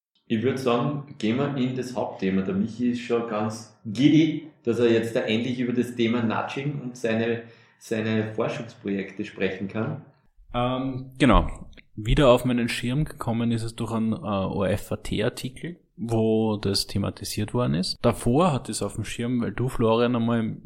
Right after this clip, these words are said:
Speaker 2: als du mich besucht hast, dieses Buch dabei gehabt hab. Ich glaub, es heißt auch Nudge, äh, wo es genau darum geht, wie man verhaltenspsychologische, verhaltens-, äh, wi-, wirtschaftliche, ich sage jetzt einfach mal bewusst gleich polemisch, Tricks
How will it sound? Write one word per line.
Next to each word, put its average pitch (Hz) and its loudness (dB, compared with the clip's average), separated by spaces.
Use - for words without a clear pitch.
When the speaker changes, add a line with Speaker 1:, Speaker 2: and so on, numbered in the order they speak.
Speaker 2:
als 95 -6
du - -8
mich 107 -4
besucht 117 -6
hast, 120 -8
dieses 107 -10
Buch - -6
dabei 90 -2
gehabt - -6
hab. 151 -2
Ich 104 -4
glaub, 101 -4
es - -6
heißt - -4
auch - 0
Nudge, 120 0
äh, 120 2
wo 117 4
es - -2
genau 110 4
darum 107 2
geht, 110 -6
wie 120 -4
man 143 2
verhaltenspsychologische, 123 0
verhaltens-, 104 -4
äh, 98 -4
wi-, 107 -8
wirtschaftliche, 120 0
ich 101 -8
sage 92 -2
jetzt 107 -2
einfach 98 -2
mal 104 2
bewusst 104 -6
gleich 95 -2
polemisch, 98 4
Tricks - -4